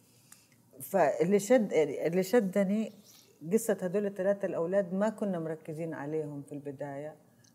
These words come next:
ابتديت أركز عليهم لأنه ابتدينا نحبهم، ابتدينا نتعلق بيهم.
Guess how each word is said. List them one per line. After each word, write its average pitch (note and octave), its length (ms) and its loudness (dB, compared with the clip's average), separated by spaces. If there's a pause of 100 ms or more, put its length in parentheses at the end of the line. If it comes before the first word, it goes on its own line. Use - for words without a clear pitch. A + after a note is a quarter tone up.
ابتديت G3 380 0
أركز F#3+ 400 -2
عليهم F#3 480 -4
لأنه E3 180 -4
ابتدينا F3 480 -6
نحبهم، D#3 460 -10
ابتدينا D#3+ 440 -8
نتعلق D#3+ 360 -6
بيهم. D3+ 440 -8